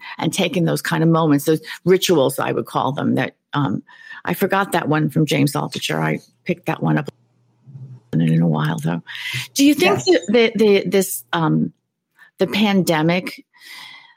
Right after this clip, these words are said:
Speaker 1: will help us to better manage this, this, this balance between hustle and flow?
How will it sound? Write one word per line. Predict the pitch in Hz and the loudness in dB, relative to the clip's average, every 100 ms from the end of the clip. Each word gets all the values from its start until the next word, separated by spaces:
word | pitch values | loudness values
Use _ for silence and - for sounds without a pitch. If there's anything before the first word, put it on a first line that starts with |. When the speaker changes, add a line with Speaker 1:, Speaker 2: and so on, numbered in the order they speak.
| _ - | _ 0
Speaker 1:
will | 202 202 | 2 2
help | 202 - 190 196 | 0 0 0 0
us | 233 226 - - | -2 -2 -8 -8
to | - 202 | -2 0
better | 180 170 170 202 | 2 2 2 4
manage | 202 196 202 208 - | 4 2 0 -2 -2
this, | 196 196 - - | -2 -2 -6 -6
this, | 190 185 - 202 | -2 -2 -4 -8
this | 196 185 | -4 -4
balance | - 170 - 190 208 - | -2 -2 0 0 0 0
between | 226 - 226 | -6 0 0
hustle | 208 214 214 220 | 0 -2 -2 0
and | 214 214 | 0 0
flow? | 226 226 | -2 -4